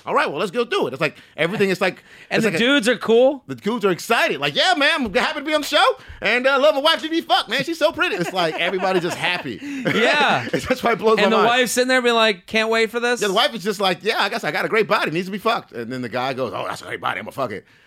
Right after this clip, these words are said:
Speaker 1: And then the guy goes, "Yeah, look at her. She's doing it. She's hot, isn't she? Everybody, yeah, look at her. Look at how hot my wife is." Like, it's, it's high-fiving.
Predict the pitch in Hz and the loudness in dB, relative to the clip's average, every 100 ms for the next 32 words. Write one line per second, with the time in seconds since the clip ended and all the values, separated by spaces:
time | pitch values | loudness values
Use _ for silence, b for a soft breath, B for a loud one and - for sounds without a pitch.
0 | b - 110 117 110 107 113 107 101 190 | b -12 -10 -8 -8 -8 -8 -6 -4 0
1 | 226 233 262 190 247 175 277 196 165 180 | 0 2 2 2 -2 0 0 0 -2 -2
2 | 285 269 220 117 87 233 247 165 123 190 | 0 -2 -4 -6 0 2 4 2 2 0
3 | 226 127 - 262 190 165 156 147 139 123 | 0 -2 -2 0 2 2 2 2 0 -4
4 | 78 98 104 117 - _ b b 120 113 | -6 -8 -8 -10 -16 _ b b -16 -12
5 | 117 113 113 123 123 | -10 -6 -4 -4 -8